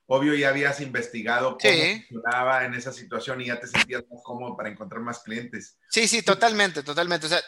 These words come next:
Speaker 2: después de esa experiencia, obviamente, mm, yo creé un, como quien dice, una red. El notario, el evaluador,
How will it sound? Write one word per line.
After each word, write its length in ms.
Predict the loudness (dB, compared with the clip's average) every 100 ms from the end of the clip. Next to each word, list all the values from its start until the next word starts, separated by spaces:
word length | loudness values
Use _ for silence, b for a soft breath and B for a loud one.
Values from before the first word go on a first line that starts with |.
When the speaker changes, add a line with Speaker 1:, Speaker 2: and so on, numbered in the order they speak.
| -4
Speaker 2:
después 440 | 0 0 4 4
de 80 | 4
esa 100 | 2
experiencia, 580 | 0 0 0 0 0 0
obviamente, 640 | 2 2 2 0 0 -2 -2 _ _ _ _ _ _ _ _ _
mm, 920 | -10 -8 -6 -6 -6 -8 -8 -10 -10 -14 -18 _ _ _ _ _ _
yo 380 | -4 4 4 4
creé 400 | 2 4 4 2
un, 240 | 2 -2 -6 _ _ _ _ _ _ -10
como 200 | -8 -2
quien 140 | -2
dice, 200 | 0 0
una 260 | 0 2 2
red. 400 | 4 4 4 2 -4 -14 _ _ _ _ _ _ _ _
El 220 | -4 -2 0
notario, 920 | 0 2 4 4 2 0 0 -2 -4 b b b b -8
el 360 | -2 0 0 0
evaluador, 1080 | 2 4 2 4 2 2 2 0 0 -4